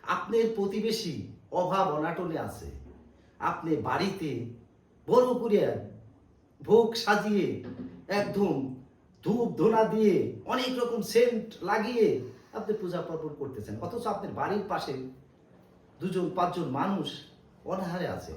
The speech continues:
অসুবিধায় আছে। এই পূজায় আপনার কোনো কাজ দিবে না বাবা।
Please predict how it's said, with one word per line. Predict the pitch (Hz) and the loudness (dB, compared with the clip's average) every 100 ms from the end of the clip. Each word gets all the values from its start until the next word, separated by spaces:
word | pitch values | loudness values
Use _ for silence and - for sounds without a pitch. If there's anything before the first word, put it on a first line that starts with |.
| 175 | -6
অসুবিধায় | 208 233 220 202 113 | -6 -4 -6 -4 -4
আছে। | 98 - - - - - - _ _ _ _ _ _ _ _ | -6 -10 -14 -16 -20 -20 -20 _ _ _ _ _ _ _ _
এই | - 170 151 | -6 -6 -6
পূজায় | 135 139 170 | -6 -4 -2
আপনার | - - 156 - | -4 -6 -10 -10
কোনো | - 208 | -6 -6
কাজ | - 226 - - | -4 -4 -4 -8
দিবে | - - | -8 -6
না | - | -6
বাবা। | - - | -12 -18